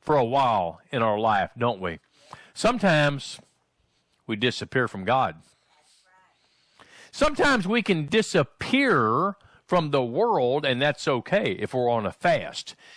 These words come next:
if we're on a prayer, if we're on a mission, if we're on a retreat,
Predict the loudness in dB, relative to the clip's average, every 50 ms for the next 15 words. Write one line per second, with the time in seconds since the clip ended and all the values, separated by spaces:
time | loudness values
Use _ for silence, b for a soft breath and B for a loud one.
0 | B B B -2 -2 0 0 2 2 2 2 2 0 -4 -6 -4 -2 0 0 2
1 | 2 0 -2 -4 -8 -14 B B B B B -2 -2 0 0 0 2 2 2 2
2 | 0 -2 -2 -2 -6 -4 0 0 0 0 0 -4 -8 -10 -10 -14 B B B B
3 | -2 -2 0 0 0 2 2 2 0 0 -4 -2 -2 -4 -4 -4 -6 -6 -2 0
4 | 0 0 0 -2 -6 -16